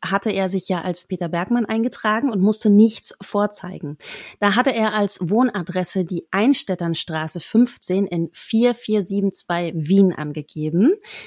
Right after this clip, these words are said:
Und es stimmt zwar, dass es, ähm, so in Österreich sind die Postleitzahlen vierstellig, das ist richtig,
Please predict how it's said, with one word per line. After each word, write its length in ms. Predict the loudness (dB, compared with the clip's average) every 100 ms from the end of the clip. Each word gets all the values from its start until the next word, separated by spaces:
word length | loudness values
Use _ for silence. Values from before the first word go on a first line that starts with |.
| -20 _
Und 240 | 4 4 2 _ _
es 280 | 0 0 0
stimmt 360 | -4 4 6 6
zwar, 180 | 4 2
dass 180 | 0
es, 240 | -2 -4 -2
ähm, 260 | 0 2 2
so 140 | 2
in 120 | 2
Österreich 420 | 2 0 -2 -2 0
sind 120 | -2
die 60 |
Postleitzahlen 560 | -2 -4 -2 -2 -2 -4
vierstellig, 640 | -4 -2 -2 -2 -6 -6
das 120 | -6 -8
ist 200 | -6 -4
richtig, 460 | -4 -2 -4 -4